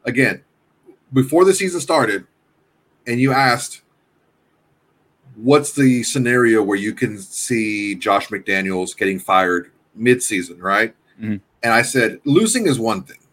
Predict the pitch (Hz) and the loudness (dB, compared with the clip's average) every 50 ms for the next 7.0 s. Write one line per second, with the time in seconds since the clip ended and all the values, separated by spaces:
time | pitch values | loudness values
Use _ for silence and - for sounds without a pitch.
0 | _ _ 135 165 208 202 220 214 180 143 127 127 143 135 135 131 120 113 - 117 | _ _ 4 4 4 4 0 0 0 0 2 2 2 2 4 2 0 0 0 -2
1 | 98 98 104 101 92 80 - - - _ _ _ _ _ _ _ _ _ _ _ | 0 0 0 0 0 -2 -4 -12 -20 _ _ _ _ _ _ _ _ _ _ _
2 | _ _ _ _ _ _ _ _ _ _ _ _ _ - 165 196 226 233 170 135 | _ _ _ _ _ _ _ _ _ _ _ _ _ 2 4 4 4 4 2 2
3 | 131 120 104 107 127 196 233 - - - - - - _ _ _ _ _ _ _ | 2 4 4 4 4 2 2 0 -4 -10 -14 -16 -18 _ _ _ _ _ _ _
4 | _ _ _ 110 120 135 - 143 131 135 113 95 98 101 92 - 87 - _ _ | _ _ _ -8 -8 -4 -2 -2 -2 -2 -4 -4 -4 -6 -6 -6 -14 -18 _ _
5 | _ _ _ _ _ _ _ _ _ _ 87 104 107 117 135 160 175 139 - 180 | _ _ _ _ _ _ _ _ _ _ -10 -6 -2 0 0 0 0 0 -2 -2
6 | 170 165 160 143 147 135 139 120 104 95 98 101 90 - - - - - - | 0 0 2 2 2 2 2 2 0 0 -2 -4 -4 -4 -10 -14 -16 -16 -16